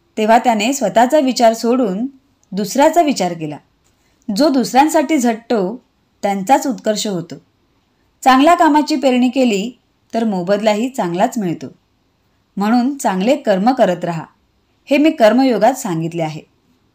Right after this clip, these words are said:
तर मित्रमैत्रिणींनो, आजच्या या छोट्याशा कथेवरून आपल्याला असा बोध मिळतो की आपण कायम सत्कर्मांची कास न सोडता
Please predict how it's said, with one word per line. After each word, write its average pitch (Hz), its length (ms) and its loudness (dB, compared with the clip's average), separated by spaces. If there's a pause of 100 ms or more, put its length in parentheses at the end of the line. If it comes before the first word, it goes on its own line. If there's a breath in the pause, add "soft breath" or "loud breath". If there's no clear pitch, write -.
(960)
तर 226 100 2
मित्रमैत्रिणींनो, 294 880 2
आजच्या 208 380 0
या 240 120 -4
छोट्याशा 320 400 0
कथेवरून 240 640 0
आपल्याला 190 380 -4
असा 190 220 -4
बोध 190 300 -2
मिळतो 254 460 -2 (600)
की 320 80 4
आपण 311 280 4
कायम 269 400 2
सत्कर्मांची 269 760 0
कास 262 360 0
न 202 200 -2
सोडता 202 560 -2